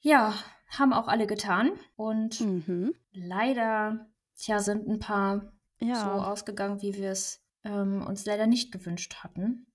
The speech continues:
Speaker 2: Das stimmt.
Speaker 1: Ich weiß gar nicht mehr, wie es chronologisch war, aber ich glaube, relativ schnell kam die Absage von Joko und Klaas. Ich glaub, die waren die ersten, oder?
Speaker 2: Weiß ich gerade gar nicht.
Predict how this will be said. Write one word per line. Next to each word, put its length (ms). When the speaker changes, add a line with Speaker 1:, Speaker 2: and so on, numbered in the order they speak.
Speaker 2:
Das 200
stimmt. 480
Speaker 1:
Ich 140
weiß 220
gar 100
nicht 160
mehr, 140
wie 40
es 120
chronologisch 640
war, 240
aber 320
ich 180
glaube, 640
relativ 640
schnell 640
kam 320
die 120
Absage 500
von 540
Joko 280
und 140
Klaas. 480
Ich 60
glaub, 220
die 120
waren 140
die 100
ersten, 320
oder? 300
Speaker 2:
Weiß 520
ich 160
gerade 300
gar 260
nicht. 480